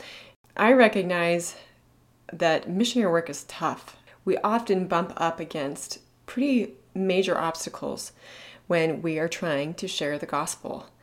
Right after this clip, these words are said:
So today I wanted to hopefully give you a little bit of encouragement. First, why do we share the gospel? Now, I think we probably all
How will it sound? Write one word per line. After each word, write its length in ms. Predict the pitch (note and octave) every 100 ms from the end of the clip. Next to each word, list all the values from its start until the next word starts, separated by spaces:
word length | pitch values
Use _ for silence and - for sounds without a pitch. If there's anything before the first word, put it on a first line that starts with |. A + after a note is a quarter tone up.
| - - - -
So 240 | - A3 G3+
today 420 | A#3 B3+ D4+ - -
I 160 | B3
wanted 540 | C#4 C#4 B3+ B3 G3+ -
to 300 | - A3 G3
hopefully 480 | F#3+ C#4+ C4 C#4 A#3
give 220 | G3 F#3
you 180 | F#3 E3
a 80 | F3+
little 300 | F3+ G3 G#3+
bit 160 | G3
of 120 | F3+
encouragement. 880 | D#3+ E3+ - F3 D#3+ D#3 - - - - - - - - -
First, 460 | - G#3 G#3 - - - _
why 400 | F#3 F#3+ A3 A#3+
do 220 | G3 E3+
we 140 | D#3+ D3+
share 240 | - D3+
the 80 | -
gospel? 480 | C3+ B2 - - -
Now, 200 | D#3+ E3
I 80 | F#3
think 200 | A3+ A3
we 80 |
probably 500 | A#3 B3 G#3+ G3 F#3+
all 500 | - F3 E3+ E3+ -